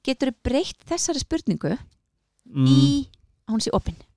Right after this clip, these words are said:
Speaker 2: Um, sérðu fyrir þér þig eftir fimm ár í nákvæmlega sömu
Speaker 1: Já, hvar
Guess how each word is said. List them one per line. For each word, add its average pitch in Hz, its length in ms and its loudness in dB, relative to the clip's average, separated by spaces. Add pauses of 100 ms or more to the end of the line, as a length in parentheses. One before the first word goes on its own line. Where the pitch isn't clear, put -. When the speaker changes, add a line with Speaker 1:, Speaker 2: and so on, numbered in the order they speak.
(3000)
Speaker 2:
Um, 135 880 4 (840)
sérðu 143 360 4
fyrir 143 500 4
þér - 80 -10 (440)
þig 170 140 4
eftir 160 180 -4
fimm 180 240 4
ár 196 200 2 (760)
í 165 100 4
nákvæmlega 160 360 2
sömu 175 320 2 (240)
Speaker 1:
Já, 226 160 0 (280)
hvar - 320 -4